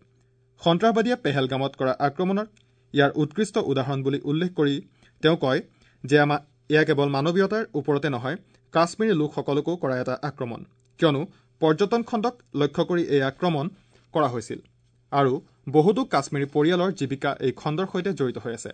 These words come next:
সিন্দুৰ অভিযানৰ বিষয়ে পাকিস্তানে যেতিয়াই শুনিব, তেওঁলোকৰ পৰাজয়ৰ বিৰু-, বিষয়ে সৌৰি লজ্জা অনুভৱ কৰিব বুলিও তেওঁ কয়। শ্ৰীমোদীয়ে কয় যে অপাৰেচন সিন্দুৰৰ পাছত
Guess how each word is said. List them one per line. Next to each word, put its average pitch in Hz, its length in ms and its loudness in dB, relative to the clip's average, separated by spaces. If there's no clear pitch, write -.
সিন্দুৰ 202 360 4
অভিযানৰ 220 400 0
বিষয়ে 135 340 -4
পাকিস্তানে 180 440 -2
যেতিয়াই 139 400 -2
শুনিব, 147 220 -2
তেওঁলোকৰ 196 440 2
পৰাজয়ৰ 131 380 2
বিৰু-, 139 260 0
বিষয়ে 131 280 -2
সৌৰি 180 360 6
লজ্জা 175 320 2
অনুভৱ 165 280 -2
কৰিব 131 220 2
বুলিও 131 200 2
তেওঁ - 200 -4
কয়। - 200 -12
শ্ৰীমোদীয়ে 165 420 2
কয় 147 220 0
যে 147 120 2
অপাৰেচন 208 460 2
সিন্দুৰৰ 147 400 2
পাছত 135 260 -2